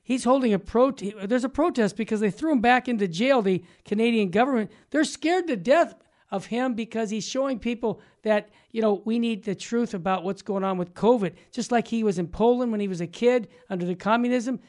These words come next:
it's all repeating itself. So we're gonna give him some support. Also, Jesse, I wanted to just make this point, point before we talk about the Strength and Honor segment with Michael Voris. This is something that, again, it's scandalous. We got a Protestant doctor,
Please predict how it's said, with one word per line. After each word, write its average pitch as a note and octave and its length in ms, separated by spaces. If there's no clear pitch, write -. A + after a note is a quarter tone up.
it's A3 160
all B3+ 160
repeating B3 500
itself. E3+ 560
So - 120
we're A3+ 140
gonna G#3 140
give G#3 240
him G#3 140
some E3+ 180
support. F3+ 500
Also, C4 440
Jesse, A#3 640
I A#3 100
wanted A#3+ 340
to F#3+ 80
just G3 300
make F#3+ 180
this F3+ 180
point, F3+ 460
point G#3 300
before F#3+ 300
we F#3 180
talk F3+ 280
about F3 200
the D#3+ 80
Strength G3+ 400
and F3 80
Honor F#3+ 260
segment E3+ 380
with D#3 140
Michael F3 340
Voris. F3+ 480
This D4 240
is C4+ 120
something B3 360
that, G3 320
again, A3+ 280
it's F#3 160
scandalous. A#3+ 760
We A3 100
got B3 140
a - 40
Protestant C#4 800
doctor, G3 420